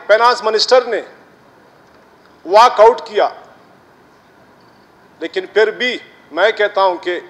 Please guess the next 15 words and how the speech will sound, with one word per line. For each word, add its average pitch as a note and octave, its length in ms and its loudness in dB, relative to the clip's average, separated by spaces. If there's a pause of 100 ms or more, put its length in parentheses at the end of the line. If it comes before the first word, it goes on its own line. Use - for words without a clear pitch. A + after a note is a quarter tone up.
(260)
इन्होंने G3+ 440 -2 (1300)
बलूचिस्तान G3+ 500 0
को A3+ 140 -10
जो G#3 120 2
हकूक़ A#3+ 640 -2
लाया, F#3 300 6 (1120)
बलूचिस्तान G#3 380 0
का A3 140 -2
जो A3 140 -6
हिस्सा A#3+ 320 2
बनता A#3+ 400 2
था A#3+ 140 -2
उससे A3+ 380 -4
ज़्यादा G#3+ 360 4
लाया। C3+ 300 -2